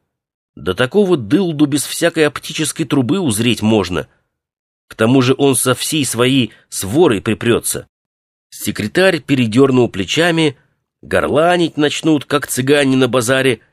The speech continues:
копьями и духовыми трубками махать. Чего доброго стрельнут ядовитым дротиком. Хорошо, если в доспехи засадят, а коли в рожу или шею. Он коснулся щёк круглого подбородка,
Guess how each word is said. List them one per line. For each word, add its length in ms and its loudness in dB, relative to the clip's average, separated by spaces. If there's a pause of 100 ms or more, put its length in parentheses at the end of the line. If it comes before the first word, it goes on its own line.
(220)
копьями 560 2
и 120 -6
духовыми 480 0
трубками 600 0
махать. 520 0 (680)
Чего 300 2
доброго 460 2
стрельнут 640 2
ядовитым 580 0
дротиком. 600 0 (800)
Хорошо, 340 -2
если 360 0
в 100 -2
доспехи 580 -2
засадят, 600 0 (440)
а 100 -10
коли 240 2
в 160 -2
рожу 300 2
или 100 -2
шею. 460 0 (840)
Он 200 0
коснулся 560 -2
щёк 480 -4
круглого 480 0
подбородка, 800 0